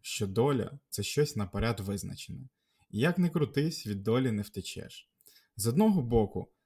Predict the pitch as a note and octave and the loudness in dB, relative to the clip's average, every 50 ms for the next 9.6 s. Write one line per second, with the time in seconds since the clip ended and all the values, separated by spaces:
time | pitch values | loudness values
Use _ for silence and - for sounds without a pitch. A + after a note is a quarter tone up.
0 | _ _ - G#2+ - F3+ F3 - E3 D3 C3 - - F#3 E3 - - - C3+ A#2+ | _ _ -6 -2 0 0 0 2 0 0 0 0 0 0 0 -2 -2 -2 -2 0
1 | B2+ E3+ E3+ D#3 C#3 B2 - C3 B2+ C3 E3+ F3 - - C#3 C3 A#2+ - - B2 | 0 0 0 0 0 0 0 -2 -2 0 -2 -2 -2 -2 -2 -2 -2 -2 -4 -2
2 | B2 C3+ C#3 C3+ A2+ G2+ A#2+ A2 B2 C3 B2 - - G2 F#2 - - - - - | -2 0 0 0 0 0 -2 -2 0 0 0 0 -2 -6 -8 -8 -10 -12 -14 -18
3 | - - - _ _ _ _ _ _ _ _ _ G#2+ - - B2+ C3+ C3 B2+ - | -18 -18 -20 _ _ _ _ _ _ _ _ _ -12 -4 -2 0 2 2 2 0
4 | - - A#2+ G2+ - - B2+ A#2 A2+ G#2+ A#2 A#2+ B2 A#2+ A#2 G#2+ G#2+ A#2+ A#2 - | 0 -4 -4 -4 -2 -2 0 0 0 0 0 0 0 0 -2 0 -2 -2 -2 0
5 | A2+ A2 A2 G#2+ G2 A#2 A#2+ B2 B2 A#2+ A2+ A2+ A2+ A2 G#2 G2+ A#2+ A#2+ - - | 0 0 0 0 2 0 2 2 2 0 0 0 0 -2 -2 -2 -2 -4 -2 -2
6 | A2+ G#2+ G#2 G#2 G2+ - - B2 C#3+ D3 C3+ - G2+ F#2+ - - _ _ _ _ | 0 0 0 0 -2 -2 0 0 0 0 -2 -2 -4 -6 -8 -8 _ _ _ _
7 | _ _ _ _ A#2 A2 G2 A#2+ A#2+ A#2+ A#2 A#2+ A#2 A2 A2 G#2+ F2+ G#2 A#2+ C3+ | _ _ _ _ -4 -2 0 0 0 0 0 -2 -2 -2 -2 -4 -4 -2 -2 0
8 | C#3 C3+ A#2 A2 - - F#2+ - G2+ G2+ B2 B2+ - - C3 A#2+ A2+ A2 G#2 G#2+ | 0 0 0 0 -2 -4 -6 -4 -2 -2 -2 -2 -4 -4 -4 -4 -2 -2 -2 -2
9 | G#2+ A2 A2+ A#2 B2 D3 D3+ C3+ G#2 D#2 - | 0 0 0 0 0 0 0 0 -2 -4 -8